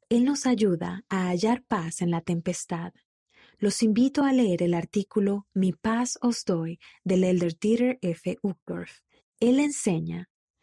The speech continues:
"Jesucristo, quien controla los elementos,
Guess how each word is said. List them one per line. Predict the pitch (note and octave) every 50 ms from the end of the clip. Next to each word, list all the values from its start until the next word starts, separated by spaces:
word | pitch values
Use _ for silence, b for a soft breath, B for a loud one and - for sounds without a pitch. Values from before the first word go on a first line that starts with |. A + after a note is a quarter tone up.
| _ _ _ _ _ _ _
"Jesucristo, | - - - A#3 G#3 - - A3+ - - B3 C4 B3+ A#3+ - - - - - F3 F3+ - _ _ _ _ _ _ _
quien | - G#3+ F#3+ F#3
controla | - F#3 F3 F3 E3+ - G3+ G#3 A3+ A#3+ B3 B3+
los | B3 A#3+ A#3+ - - A#3
elementos, | A3 G#3+ G#3+ G#3 G3+ F#3+ F3 E3 E3 - - F3 F3+ F3+ - -